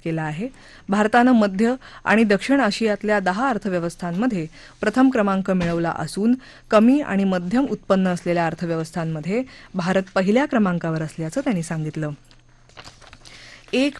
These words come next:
पेड़ माँ के नाम अभियानांतर्गत देशात ऐंशी कोटी झाडांची लागवड झाली आहे. पर्यावरण मंत्रालयानं पंचवीस सप्टेंबरला हे लक्ष्य साध्य केलं.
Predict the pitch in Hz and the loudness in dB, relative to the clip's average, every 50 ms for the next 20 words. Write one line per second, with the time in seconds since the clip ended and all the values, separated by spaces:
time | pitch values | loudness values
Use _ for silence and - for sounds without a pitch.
0 | - 269 247 240 233 220 220 202 196 190 - 208 196 196 190 190 190 196 - - | 0 2 4 4 6 6 4 4 4 2 2 2 2 2 2 2 2 2 0 -2
1 | 190 175 190 185 175 165 165 165 160 156 - 165 156 160 170 220 262 254 - - | 0 0 2 0 0 0 -2 -4 -6 -6 -6 -6 -6 -4 -4 -4 -4 -4 -6 -4
2 | 180 180 175 - - 202 196 196 - - 196 214 214 - 302 294 - 240 208 202 | -2 -2 -2 -2 -2 -4 -4 -4 -4 0 0 0 0 0 -4 -4 -2 -4 -2 -2
3 | 196 196 175 170 175 170 165 170 160 202 185 175 160 156 160 165 170 170 160 170 | -2 -4 -2 -4 -4 -4 -4 -4 -2 -2 -2 -2 -4 -4 -4 -4 -2 -2 -4 -4
4 | 165 165 165 165 160 175 233 262 - - - - - - - _ - 214 208 220 | -4 -4 -4 -4 -4 -4 -6 -8 -10 -16 -20 -20 -20 -20 -12 _ 2 2 4 6
5 | 240 262 269 269 269 269 262 247 226 214 208 214 214 214 220 220 214 208 220 220 | 6 4 4 4 4 4 4 4 4 2 0 0 0 0 2 0 0 0 0 0
6 | 233 - - 190 190 185 196 208 202 - 202 175 - - 208 262 302 302 240 196 | -2 -2 -2 -2 -2 -2 -2 -4 -4 -4 -6 -8 -6 -4 -2 -2 0 0 -2 -2
7 | 170 156 147 156 - - - - - - 226 208 190 175 170 - - 254 254 - | -4 -6 -8 -10 -14 -18 -20 -20 -4 -2 0 0 0 -2 -2 -4 -6 -6 -4 -4
8 | 208 165 156 156 170 160 - 160 156 165 208 | -4 -6 -4 -6 -8 -6 -4 -4 -2 -2 -4